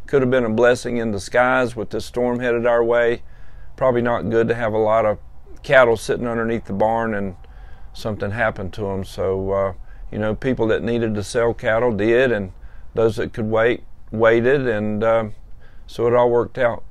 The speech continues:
good. We had a little over seven hundred head yesterday, and we should have had probably twelve or thirteen hundred, I imagine, so we won't be that too far behind.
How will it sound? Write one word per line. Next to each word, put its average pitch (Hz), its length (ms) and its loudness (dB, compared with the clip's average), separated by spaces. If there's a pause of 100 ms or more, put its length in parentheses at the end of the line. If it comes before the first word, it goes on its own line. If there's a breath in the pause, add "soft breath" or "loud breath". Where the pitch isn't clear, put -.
good. 123 320 4
We 113 160 0
had 120 160 4
a 117 60 2
little 123 220 2
over 110 300 0 (340)
seven 123 300 0
hundred 110 380 -4
head 117 280 0
yesterday, 101 640 0
and 101 120 -4
we 101 80 -6
should 104 240 -4
have 101 80 -6
had 101 180 -2
probably 101 400 -2 (600 soft breath)
twelve 120 340 4
or 95 80 -2
thirteen 95 520 -2
hundred, 98 380 -4
I 90 140 -4
imagine, 90 440 -6
so - 220 -10
we 101 160 -4
won't 95 240 -4
be 92 120 -6
that 95 260 -2
too 98 160 -8
far 98 260 0
behind. 98 500 -6